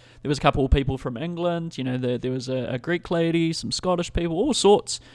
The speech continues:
and just had a whale of a time, really. Just, just chatting, chatting up a storm with people, met some other sort of content creators, met some people who are in the P R business. Um, this industry, boys, is booming over here, and it is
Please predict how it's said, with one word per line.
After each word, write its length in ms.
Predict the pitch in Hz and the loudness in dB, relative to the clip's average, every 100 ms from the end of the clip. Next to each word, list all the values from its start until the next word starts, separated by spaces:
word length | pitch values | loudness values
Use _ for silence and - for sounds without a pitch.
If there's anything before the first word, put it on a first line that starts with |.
| - - - | -20 -20 2
and 500 | 165 175 170 170 - | 6 8 6 2 -2
just 220 | - 269 | -2 -2
had 140 | 254 143 | 2 0
a 40 | |
whale 300 | 117 139 247 | 0 -2 0
of 80 | 247 | 0
a 40 | |
time, 260 | - 131 113 | 0 -2 -2
really. 260 | 113 190 254 | -4 -4 -4
Just, 220 | - - | -6 -10
just 240 | 185 - | -6 -4
chatting, 320 | - 180 175 | 0 2 0
chatting 260 | - 190 175 | 2 2 4
up 140 | 180 | 4
a 20 | 175 | 4
storm 280 | - 185 | 6 6
with 120 | 175 - | 6 4
people, 280 | 180 175 | 4 4
met 160 | 165 165 | 4 2
some 160 | - 151 | 6 6
other 240 | 139 131 - - - | 6 2 -4 -20 -2
sort 180 | - 131 | 4 4
of 40 | |
content 420 | - 175 185 190 - | 6 6 6 4 4
creators, 420 | 185 185 180 170 | 6 6 6 4
met 140 | 151 | 0
some 140 | 156 127 | 0 4
people 360 | 151 - 139 | 4 4 4
who 60 | 139 | 6
are 120 | 143 | 6
in 100 | 131 | 4
the 60 | - | 2
P 240 | 175 151 | 0 2
R 200 | 175 180 | 0 2
business. 720 | 180 175 175 175 175 - - - - - - | 0 0 -2 -2 -4 -8 -10 -14 -20 -20 -10
Um, 480 | - 160 160 160 147 - | -2 2 2 2 0 2
this 240 | 151 254 - | 6 6 6
industry, 420 | 208 269 - 156 | 2 2 6 6
boys, 400 | 127 123 123 - - | 6 6 4 0 4
is 320 | 185 135 - - - 135 - - | 4 4 -4 -12 -16 -14 -14 0
booming 480 | - 175 226 143 117 | 8 10 10 4 0
over 220 | 113 113 | -8 -8
here, 300 | 120 127 160 - _ | -4 -2 -4 -6 _
and 220 | 165 170 - | 0 0 4
it 120 | 165 | 4
is 300 | 156 135 - | 4 0 -6